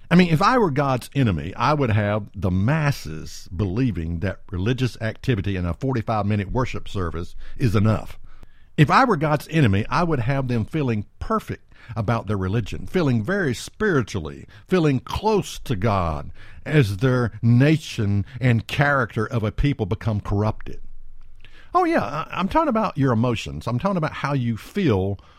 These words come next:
which really, you know, one thing God will never ask you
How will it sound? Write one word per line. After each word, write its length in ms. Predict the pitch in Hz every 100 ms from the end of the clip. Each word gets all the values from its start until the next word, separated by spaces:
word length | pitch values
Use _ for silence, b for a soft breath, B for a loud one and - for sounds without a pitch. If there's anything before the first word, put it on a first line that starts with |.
| b b
which 240 | 185 -
really, 640 | 135 131 147 339 247 131 -
you 120 | 170 190
know, 140 | -
one 260 | 156 269 339
thing 280 | 262 214 156
God 240 | 151 139
will 80 | 120
never 260 | 123 107
ask 380 | 117 139 - -
you 300 | 143 139 139